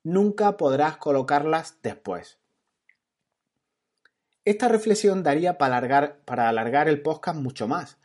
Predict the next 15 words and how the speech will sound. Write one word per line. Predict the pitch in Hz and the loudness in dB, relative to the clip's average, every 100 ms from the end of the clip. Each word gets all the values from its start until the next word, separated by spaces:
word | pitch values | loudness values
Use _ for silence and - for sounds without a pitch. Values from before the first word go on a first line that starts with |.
| _ _ _ | _ _ _
Se | - | -4
podrían | 123 139 185 214 | 0 2 2 -2
extractar | 208 - 156 - 180 175 | -4 -8 -10 -4 -2 -2
de | 147 | 0
aquí | 139 151 190 208 | -2 -2 -6 -6
importantes | - 151 143 131 - 185 208 208 | -10 -8 -4 -4 -2 -4 -4 -6
consecuencias | - 147 147 131 160 170 190 | -8 -8 -6 -4 -6 -4 -4
en | 165 | -2
relación | 131 120 - 147 | -4 -4 -4 -6
con | 147 151 | -4 -6
el | 104 | -6
estrés, | - - 101 - - _ _ _ _ | -8 -10 -10 -10 -20 _ _ _ _
con | 147 165 | 2 2
la | 190 | 2
productividad | 190 196 - 214 190 160 170 | 2 0 0 -2 0 -2 -4